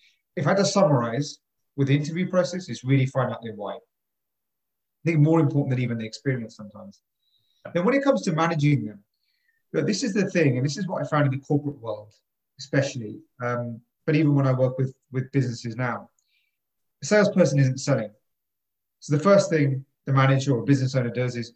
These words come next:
Speaker 1: "Okay, well, let's start working on some of the external skills. Let's start looking at how they can close clients better. Let's look at their questioning they're asking,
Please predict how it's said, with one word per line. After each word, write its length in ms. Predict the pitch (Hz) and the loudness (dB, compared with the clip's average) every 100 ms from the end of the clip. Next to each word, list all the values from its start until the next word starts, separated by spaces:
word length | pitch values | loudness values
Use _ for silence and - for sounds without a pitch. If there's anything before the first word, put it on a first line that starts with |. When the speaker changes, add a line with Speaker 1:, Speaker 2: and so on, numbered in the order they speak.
| - | -6
Speaker 1:
"Okay, 380 | 139 117 107 - | -4 -4 -4 -4
well, 360 | 123 117 - - | -6 -6 -8 -4
let's 120 | 143 | -2
start 220 | 143 151 135 | 0 0 0
working 280 | 131 - 120 | -2 -2 -8
on 40 | |
some 200 | - 123 | -4 -4
of 60 | 120 | -4
the 40 | |
external 420 | 120 - 131 120 | -6 -4 -4 -4
skills. 480 | 110 - 117 101 - _ _ _ | -8 -8 -8 -8 -14 _ _ _
Let's 200 | 127 - | 0 0
start 240 | - 143 131 | 0 -2 -2
looking 280 | 131 135 123 | -4 -4 -6
at 120 | 120 _ | -10 _
how 160 | - 135 | 0 0
they 120 | 131 | 2
can 200 | 131 131 | -2 -6
close 300 | - 135 123 | 0 0 0
clients 400 | - 127 120 143 | -2 -4 -4 -8
better. 220 | 117 107 - _ _ _ _ _ _ - | -14 -16 -18 _ _ _ _ _ _ -2
Let's 180 | 135 160 | -2 0
look 140 | 147 | -2
at 80 | 143 | -2
their 100 | 131 | -4
questioning 640 | - 151 - - 117 113 | 0 0 0 -4 -8 -8
they're 180 | 113 113 | -8 -10
asking, 460 | 107 107 - 104 | -10 -12 -14 -16